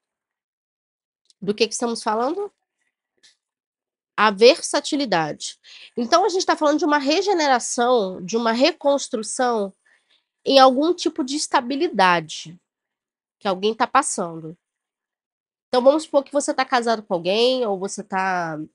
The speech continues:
num trabalho, em que de repente mandam embora, ou a pessoa que você tá passa por uma situação, ou você passa por uma situação de perda, de golpes, tem que tomar cuidado com golpes, tá?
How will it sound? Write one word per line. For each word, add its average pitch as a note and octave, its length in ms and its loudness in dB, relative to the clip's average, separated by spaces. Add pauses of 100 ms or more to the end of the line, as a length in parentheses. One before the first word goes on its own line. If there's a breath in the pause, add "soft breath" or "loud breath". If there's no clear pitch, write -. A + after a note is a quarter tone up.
(760)
num A3+ 180 -8
trabalho, G#3+ 800 -4 (380 soft breath)
em A3 80 -12
que A3+ 80 -8
de B3 80 2
repente C4+ 480 -6
mandam B3 240 -6
embora, A#3+ 640 -4 (240)
ou G3+ 80 -4
a G#3+ 60 -4
pessoa A3 280 -8
que G#3+ 60 -14
você A3 140 -8
tá G3+ 160 -2
passa A3 340 -2
por - 80 -18
uma G#3 160 -8
situação, G#3 400 -10
ou A3 160 -4
você G#3+ 340 -6
passa G#3+ 320 -8
por G3+ 120 -16
uma G3 160 -6
situação F#3+ 420 -10
de F3+ 80 -10
perda, F3+ 400 -6
de E3 80 -8
golpes, G3 560 -4
tem - 140 -20
que - 20 -18
tomar F#3+ 160 -10
cuidado F3+ 240 -8
com F#3 80 -14
golpes, F#3 400 -6
tá? G3 300 -8